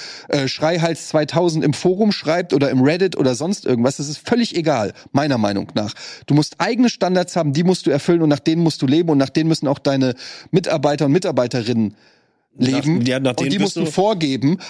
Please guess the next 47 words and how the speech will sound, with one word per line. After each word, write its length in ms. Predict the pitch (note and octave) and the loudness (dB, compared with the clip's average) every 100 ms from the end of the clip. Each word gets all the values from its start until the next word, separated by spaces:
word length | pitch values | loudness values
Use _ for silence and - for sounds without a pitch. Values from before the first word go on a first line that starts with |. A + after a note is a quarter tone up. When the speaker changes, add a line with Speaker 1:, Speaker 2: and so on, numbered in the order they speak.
| - | -10
Speaker 1:
aber 220 | E3 C#3+ C#3 | -4 0 2
nicht, 380 | G3 A#3 - - _ | 0 -2 -10 -18 _
was 220 | D3+ D#3+ - | -2 0 0
irgendwie 300 | E3 E3+ C#3+ | 2 2 2
von 200 | D#3 - | -2 0
außen 340 | D#3 F3 D3 | -2 -2 0
in 60 | D3 | 2
die 60 | |
Bahnhofstoilette 680 | B2 D3 D#3 - - A2+ G#2+ | 2 2 0 -2 -2 0 0
geschrieben 300 | F#2+ - - | -4 -6 -4
Speaker 2:
Das 100 | A2 | -2
Speaker 1:
wird. 60 | A2+ | -2
Speaker 2:
macht's 160 | C3 | -2
natürlich 300 | D3+ - C3 | -4 -4 -4
schwierig, 340 | - B2 C3+ A#2+ | -2 -2 0 0
wenn 120 | A2+ | -2
du 60 | G#2+ | -2
selbst 240 | A2+ G#2+ | -4 -2
intern 320 | C3 D3+ C3 | -2 0 0
natürlich 300 | A#2 G#2+ A2+ | -2 -2 -4
dann 120 | A2 | -2
andere 320 | F#2 C#3+ A2 F#2 | 0 0 0 -2
Wertvorstellungen 600 | F#2+ - - F2 G2+ G#2 | -4 -4 -4 -2 0 -2
hast. 180 | A2 | -2
Und 160 | G2+ F#2+ | -6 -4
das 160 | G#2 - | -4 -2
gehört 220 | A#2+ A#2+ | 0 0
auch 160 | C3 | -4
zu 120 | - A2+ | -4 -2
unserer 300 | G2+ F2+ F2+ | -2 -2 -2
Arbeitsrealität 680 | G2+ G2 - F#2+ F#2+ - F#2+ | -2 -4 -4 -4 -2 -4 -6
dazu. 380 | F#2+ D3 B2+ - | -6 -2 -2 -2
Also 200 | F2+ F2+ | -2 0
wir 140 | G2 | 0
haben 120 | B2+ | 2
natürlich 420 | C#3 - A#2+ G#2 G2+ | 0 -2 -4 -2 -2
auch 100 | C#3+ | 0
unterschiedliche 760 | C3+ A#2 - A#2 A#2 G#2+ A2+ | 0 -2 -6 -4 -4 -2 0
Auffassungen 500 | A#2+ C3 B2 - B2 | -2 -2 -4 -2 -4
von 300 | - A#2 A#2+ | -2 0 0
X, 260 | A2+ A2+ - | 0 -2 -2
Y, 420 | A2+ - A#2 A2 | -4 0 -2 -2
Z, 360 | - B2+ A2+ G2+ | -2 -4 -2 -2
mal 240 | G2+ G2+ | 0 0
kleiner, 420 | - A2 A#2 B2 | -2 -2 0 0
mal 180 | A#2 G#2 | 0 0
größer. 460 | G2+ A2 B2 C#3 | 0 0 0 -2